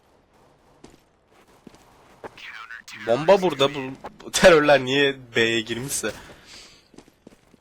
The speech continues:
Ya da burada öldürüldü herhalde demin. Evet, yeni round. Şu ana kadar bir bunny gibi ekstra bir şey yok gibi.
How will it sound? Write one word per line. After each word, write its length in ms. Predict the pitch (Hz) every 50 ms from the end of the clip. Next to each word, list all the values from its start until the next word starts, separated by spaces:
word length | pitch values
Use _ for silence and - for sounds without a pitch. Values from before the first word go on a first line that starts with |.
| - _ _ _ - - - - - - - - - - - - - -
Ya 100 | 113 107
da 120 | 117 117
burada 180 | 120 113 113 120
öldürüldü 460 | 110 107 104 107 107 107 107 107 113
herhalde 340 | 110 104 98 92 92 95 95
demin. 180 | 98 95 98 - _ - - - - - - - _ _ _ _ _ _ - _ _ _ - - - - - - - - -
Evet, 360 | 170 165 147 120 - - -
yeni 200 | 135 131 131 131
round. 240 | 135 135 135 143 143 - - - - - - - - - - - - - - -
Şu 160 | - - 147
ana 160 | 156 165 175
kadar 240 | - 185 185 180 165
bir 80 | 165 - -
bunny 300 | - 139 151 170 170 165
gibi 480 | 147 151 147 151 151 151 147 147 - - _ _ _
ekstra 500 | - 123 131 131 - - - 147 147 143
bir 200 | 139 139 139 -
şey 320 | - - - 160 151 151 151 - - - - - - - - -
yok 360 | - 165 160 165 160 - _ -
gibi. 280 | - 110 101 107 151